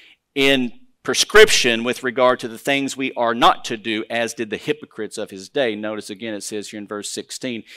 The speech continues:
it says that we are not to neglect our appearance. "Don't put on a gloomy face as the hypocrites do, for they neglect their appearance so that they will be noticed by men when they are fasting."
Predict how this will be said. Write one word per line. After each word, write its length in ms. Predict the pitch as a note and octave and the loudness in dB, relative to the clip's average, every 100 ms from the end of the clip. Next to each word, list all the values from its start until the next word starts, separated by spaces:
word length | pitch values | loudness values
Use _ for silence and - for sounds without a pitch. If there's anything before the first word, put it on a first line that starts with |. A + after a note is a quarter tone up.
| - - | -20 -10
it 80 | A2+ | -4
says 380 | A#2+ G#2+ - - _ _ | 0 -2 -4 -12 _ _
that 200 | - A#2 | -4 -2
we 100 | C3 | 0
are 80 | A#2+ | -2
not 340 | A#2 C3+ D3 - | 2 2 2 0
to 260 | C3+ A#2+ - | -6 -6 -6
neglect 640 | A#2 A#2 A#2+ B2+ C#3 C3+ | -6 -6 -2 2 2 2
our 200 | B2 A#2 | 0 0
appearance. 480 | A2 C3 A2+ F2+ - | -2 -8 -8 -8 -2
"Don't 240 | B2+ D3 | -2 -2
put 100 | F#3+ | -2
on 140 | E3+ D3+ | -2 -4
a 40 | |
gloomy 360 | A#2 C#3+ C3+ A#2 | -6 -4 -4 -4
face 420 | - C#3 A2+ A#2+ | 0 0 0 -4
as 140 | A2+ | -6
the 80 | G#2 | -6
hypocrites 560 | A#2+ - A#2+ A2 G2+ - | -6 -6 -10 -10 -10 -10
do, 260 | G2 G2+ | -12 -12
for 180 | - A2+ | -8 -10
they 360 | G2 C3 E3 D3+ | 0 4 4 4
neglect 580 | A#2+ G#2+ C3 D3+ F3+ | 0 0 2 4 2
their 140 | F3+ F#3 | -2 -4
appearance 480 | F#3 C#3 B2 A#2+ - | -4 -6 -6 -6 -8
so 100 | A#2+ | -6
that 160 | A2+ | -6
they 160 | B2 B2+ | -4 -4
will 100 | A#2 | -6
be 140 | A2+ | -8
noticed 840 | A2 A#2+ D3+ D#3 G#2 G2+ - - - _ _ _ _ _ _ _ | -6 -2 0 0 -4 -8 -10 -12 -20 _ _ _ _ _ _ _
by 160 | A2 A2 | 0 2
men 540 | A2+ A#2+ F2+ D#2 D#2 _ _ _ _ _ _ _ _ _ _ _ _ _ _ _ _ - - | 2 0 -2 -6 -20 _ _ _ _ _ _ _ _ _ _ _ _ _ _ _ _ -20 -14
when 240 | A#2 A#2 | -6 -4
they 140 | G#2+ G#2 | -2 -2
are 100 | G2+ | -2
fasting." 720 | - G#2 G2+ - D#2 E2 | -6 -6 -6 -10 -16 -20